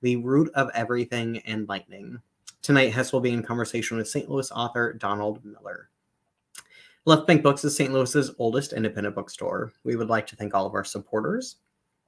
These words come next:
the supporters of Scott and Donald, and everyone for their outpouring of love for our bookstore.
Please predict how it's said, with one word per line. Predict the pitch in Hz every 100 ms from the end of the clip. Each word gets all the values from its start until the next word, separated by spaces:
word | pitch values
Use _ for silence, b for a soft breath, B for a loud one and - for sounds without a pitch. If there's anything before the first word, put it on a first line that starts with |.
| _ - - -
the | 123
supporters | - 127 123 117 113
of | - 117
Scott | - 104 101 110
and | 110
Donald, | 135 180 170 170 160 - B B B
and | 143 139 135
everyone | 127 113 117 110 110
for | 110 117
their | 113 101
outpouring | 98 - 113 135
of | 147
love | 101 - -
for | 110 120
our | 139
bookstore. | 147 - - - - -